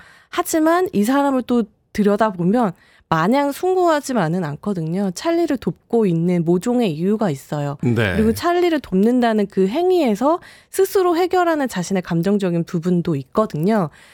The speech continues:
Speaker 1: 그리고 홍차오를, 홍차오가 연기한 리즈뿐만이 아니라 다른 주변 인물들도 보면 워낙 찰리의 존재감이 크기 때문에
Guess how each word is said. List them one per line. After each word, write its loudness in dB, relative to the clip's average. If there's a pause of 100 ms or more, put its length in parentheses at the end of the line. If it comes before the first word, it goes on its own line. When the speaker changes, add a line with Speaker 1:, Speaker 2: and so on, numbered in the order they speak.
(260)
Speaker 1:
그리고 0 (180)
홍차오를, 2
홍차오가 0
연기한 0
리즈뿐만이 0
아니라 -2
다른 0
주변 0
인물들도 0
보면 0 (320)
워낙 2
찰리의 2
존재감이 0
크기 -2
때문에 0